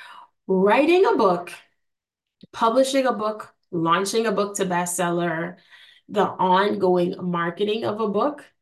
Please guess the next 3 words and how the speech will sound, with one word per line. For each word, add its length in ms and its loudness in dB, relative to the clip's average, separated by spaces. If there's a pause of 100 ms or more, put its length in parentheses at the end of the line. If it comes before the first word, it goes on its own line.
(260)
is 840 2 (760)
an 680 -4
expensive 1000 -4